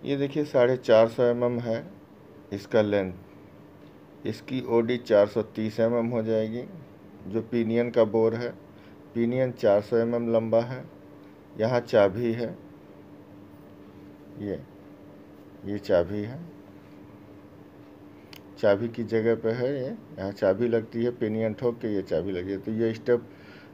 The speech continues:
अब यहाँ से हमें mind read करना है कि जो है हम mind में अपने set कैसे करें। देखिए sell, बेयरिंग और ये पिनियन,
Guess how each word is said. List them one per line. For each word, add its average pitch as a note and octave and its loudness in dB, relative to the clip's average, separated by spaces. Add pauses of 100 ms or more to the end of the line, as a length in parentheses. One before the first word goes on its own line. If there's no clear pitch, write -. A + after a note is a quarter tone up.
(140)
अब A#2 -4
यहाँ C#3 6
से D3 2
हमें C#3 2
mind A#2+ 2
read A2+ 0
करना G#2+ 0
है A2+ -2
कि G#2 -12
जो G2+ -4
है A2+ -6
हम A#2 -4 (680)
mind B2 6
में C3 2
अपने B2 0
set A#2 2
कैसे G#2 2
करें। E2 -4 (600)
देखिए A2+ -2
sell, D3 4 (380)
बेयरिंग A2 6 (1400)
और A#2+ 4
ये B2 2
पिनियन, G2 -2